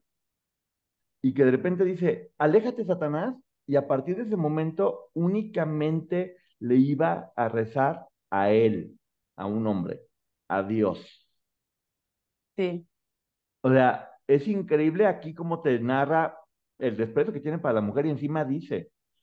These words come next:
Speaker 1: "Si me salvo de esta", porque estaba muy mal físicamente, "no volverá a tener relaciones con ninguna mujer,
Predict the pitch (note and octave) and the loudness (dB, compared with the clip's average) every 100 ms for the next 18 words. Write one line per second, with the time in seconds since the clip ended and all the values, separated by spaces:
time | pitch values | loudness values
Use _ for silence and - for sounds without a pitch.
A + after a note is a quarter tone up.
0 | _ _ _ C3+ C3+ C#3+ G3 G3+ A3+ A#3 | _ _ _ 2 4 2 4 4 4 4
1 | E3+ C#3 - C#3+ - G2 G#2 - A2+ B2+ | 4 2 2 0 0 -6 -6 -2 2 2
2 | A#2+ B2 A#2+ A#2+ B2 B2+ B2+ A2+ F#2+ F#2+ | 0 -2 -4 -6 -6 -8 -4 -4 -2 -4
3 | F2+ G#2 B2 B2+ D3+ D#3+ F3 D3 C3+ C#3 | -4 -2 0 2 2 0 0 0 0 -2
4 | C#3+ C#3+ B2+ A2+ B2 B2+ - B2+ A2+ A2+ | -6 -4 -6 -6 -8 -8 -8 -6 -4 -4
5 | A2+ A#2 C#3 E3 D3+ - - G#2+ A2+ - | -2 -2 -2 -2 -4 -6 -2 -2 -2 -8